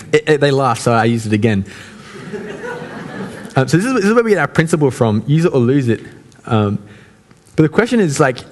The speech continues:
it doesn't really make sense. It didn't make sense to me, at least, um, when I first read it. But we find our answer, like, what do they have or not have? We find our answer is, is in the second sentence.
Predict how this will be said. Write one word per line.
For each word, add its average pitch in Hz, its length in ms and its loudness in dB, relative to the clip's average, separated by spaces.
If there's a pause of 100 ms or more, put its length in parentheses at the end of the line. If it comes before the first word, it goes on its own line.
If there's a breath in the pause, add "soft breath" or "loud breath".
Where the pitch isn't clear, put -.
(100)
it 151 440 -2
doesn't 185 220 2
really 254 200 2
make 160 260 0
sense. - 460 -2
It 160 100 0
didn't 220 100 2
make 156 140 0
sense 123 200 -2
to 117 100 0
me, 135 120 2
at 117 60 0
least, 107 260 -2 (300)
um, 104 240 0
when 131 160 2
I 117 40 -2
first 139 460 0
read 107 160 2
it. - 160 -6 (220)
But 139 80 4
we 156 100 2
find 165 320 0
our 165 160 2
answer, 123 480 0 (640 loud breath)
like, 123 200 0
what 143 440 -2
do 190 100 2
they 156 200 0
have 123 320 0
or 107 80 0
not 113 180 0
have? 117 420 -4 (120)
We 139 80 2
find 170 200 2
our 139 120 0
answer 120 320 0
is, 110 140 -2
is 117 160 -2
in 113 60 2
the 110 60 -2
second 113 580 -2 (140)
sentence. - 720 -4